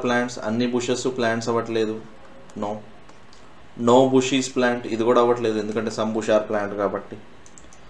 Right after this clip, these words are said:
So your answer is only one follows. Simple. Now look at this particular question. Logical Venn diagram, geometrical figure. How many students are dancers? Okay. So dancers అంటే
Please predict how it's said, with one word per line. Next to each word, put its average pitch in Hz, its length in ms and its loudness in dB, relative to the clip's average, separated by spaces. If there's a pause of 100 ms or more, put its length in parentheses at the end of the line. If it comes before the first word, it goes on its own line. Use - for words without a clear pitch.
(220)
So - 120 -6
your 101 160 4
answer 107 260 0
is 113 120 -6
only 127 220 6
one 143 180 2
follows. 127 300 2 (260)
Simple. 123 260 -4 (1700)
Now 120 140 6
look 123 160 6
at 139 100 2
this 135 180 -4
particular 131 320 4
question. 139 220 -2 (200)
Logical 110 360 4
Venn 120 180 2
diagram, 120 340 2 (280)
geometrical 110 480 2
figure. 107 220 -2 (800)
How 120 100 6 (120)
many 143 180 4 (140)
students 131 480 2 (120)
are 127 120 8 (140)
dancers? 110 460 0 (840)
Okay. 147 180 0 (520)
So 123 60 2 (200)
dancers 117 460 4
అంటే 131 160 2